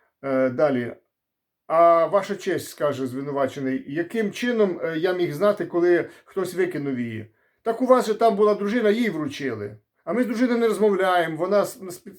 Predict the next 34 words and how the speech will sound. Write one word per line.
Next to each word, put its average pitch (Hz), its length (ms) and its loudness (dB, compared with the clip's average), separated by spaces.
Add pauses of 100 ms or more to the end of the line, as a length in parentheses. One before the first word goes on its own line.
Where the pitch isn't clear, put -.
(100)
це 214 120 -2
зробила 175 360 0
навмисно». 143 800 -2 (1200)
Ну, 196 100 6
як 208 400 2
може 190 260 0
довести, 185 600 -2
що, 175 340 -4 (520)
е, 160 220 -2
по-перше, 208 420 2
я 202 100 6
там 202 120 2
маю 190 240 2
жити 254 260 -4
постійно 202 360 -4
в - 40 -6
цій 170 280 -4
хаті, 135 420 -2
по-друге, 185 720 -2 (160)
е, 151 200 -2
саме 190 240 0
в - 60 -6
цей 185 220 0
день, 220 340 2 (360)
і 170 60 -12
саме 202 380 2
ця, 190 280 0
мені 180 260 -2
мали, 180 260 0
е, 175 40 -2
віддати 165 600 -4
мої 170 180 2
родичі, 180 580 0
чи 170 420 0